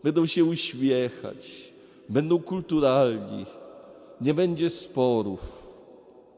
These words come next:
To są mrzonki. Tacy sami ludzie po grzechu pierworodnym, te same słabości.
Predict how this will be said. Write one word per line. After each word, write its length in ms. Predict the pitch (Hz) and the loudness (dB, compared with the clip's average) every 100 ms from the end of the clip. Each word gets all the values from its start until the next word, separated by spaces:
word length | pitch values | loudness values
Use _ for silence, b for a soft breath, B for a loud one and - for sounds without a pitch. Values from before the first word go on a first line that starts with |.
| _ - _ _ _ _ _ _ _ _ - | _ -20 _ _ _ _ _ _ _ _ -4
To 180 | 104 | -4
są 260 | 98 - 92 | -2 -4 -4
mrzonki. 760 | 95 92 117 104 82 - 95 92 85 - _ - _ _ _ _ _ _ _ _ _ _ _ _ | -6 -6 -6 -8 -10 -16 -16 -16 -16 -20 _ -20 _ _ _ _ _ _ _ _ _ _ _ _
Tacy 300 | 175 147 135 | -12 -12 -12
sami 380 | - 139 131 120 | -8 -6 -4 -4
ludzie 380 | 123 113 107 95 | -6 -6 -6 -6
po 180 | - | -6
grzechu 320 | 107 110 110 107 | -8 -8 -8 -8
pierworodnym, 1000 | - 104 95 98 98 90 - 80 85 82 - - _ _ _ _ _ _ _ _ | -6 -6 -4 -4 -4 -4 -8 -12 -12 -16 -20 -20 _ _ _ _ _ _ _ _
te 140 | - 135 | -8 -6
same 300 | - 127 113 | -4 -2 -4
słabości. 1080 | - 113 98 104 87 - - - - - | -4 -6 -4 -4 -4 -8 -20 -20 -20 -20